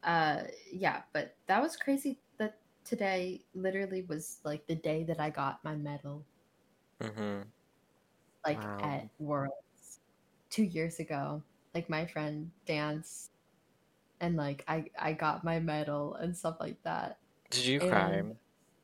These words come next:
Speaker 1: no, I didn't
Speaker 2: Okay.
Speaker 1: cry.
Speaker 2: I know
Speaker 1: And
Speaker 2: normally you do cry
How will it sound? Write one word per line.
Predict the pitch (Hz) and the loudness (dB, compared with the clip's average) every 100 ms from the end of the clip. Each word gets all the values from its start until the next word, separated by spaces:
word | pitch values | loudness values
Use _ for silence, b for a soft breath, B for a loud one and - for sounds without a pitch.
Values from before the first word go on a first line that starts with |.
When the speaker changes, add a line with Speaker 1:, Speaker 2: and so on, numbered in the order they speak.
| _ _ _ _ _ _ _ _ - | _ _ _ _ _ _ _ _ -2
Speaker 1:
no, | 185 165 - - - _ _ | 2 2 -2 -10 -18 _ _
I | 165 | 0
didn't | 135 101 | 4 4
Speaker 2:
Okay. | - 57 | 4 2
Speaker 1:
cry. | - - - | 2 -2 2
Speaker 2:
I | 113 | 6
know | 123 131 | 8 10
Speaker 1:
And | |
Speaker 2:
normally | 123 123 127 131 | 10 10 8 8
you | 123 | 6
do | 98 95 | 4 0
cry | - 95 123 | -2 -4 -4